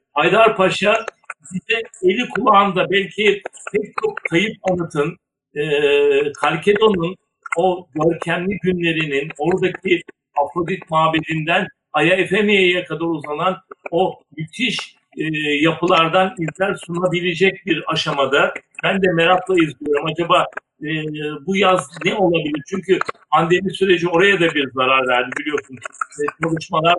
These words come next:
durdu, e, bu pandemi nedeniyle. Şimdi yeniden bir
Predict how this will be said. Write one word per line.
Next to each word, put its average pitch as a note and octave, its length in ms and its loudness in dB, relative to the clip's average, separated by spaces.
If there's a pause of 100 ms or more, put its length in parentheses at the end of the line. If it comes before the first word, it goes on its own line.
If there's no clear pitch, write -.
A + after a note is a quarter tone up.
(100)
durdu, D#3 400 2 (240)
e, C#3 100 -2 (600)
bu C#3 220 -8
pandemi C#3 520 0 (380)
nedeniyle. C3 800 0 (240)
Şimdi G#3+ 360 -4 (360)
yeniden F3+ 540 2
bir D#3+ 140 2